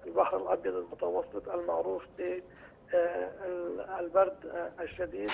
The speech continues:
والمعروف بغياب مقومات الحياة، حيث أنه لا توجد هناك، آه، شبكات، آه، مياه،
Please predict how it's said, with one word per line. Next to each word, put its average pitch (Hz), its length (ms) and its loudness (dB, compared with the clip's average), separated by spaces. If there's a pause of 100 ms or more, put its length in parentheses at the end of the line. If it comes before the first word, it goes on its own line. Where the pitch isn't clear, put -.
(160)
والمعروف 180 880 2 (100)
بغياب 190 420 0
مقومات 185 500 0
الحياة، 160 420 0 (420)
حيث - 260 2
أنه 185 400 2
لا - 180 6
توجد 95 380 0
هناك، 90 600 0 (460)
آه، 170 200 8
شبكات، 175 540 0 (200)
آه، 85 360 2 (160)
مياه، 95 380 4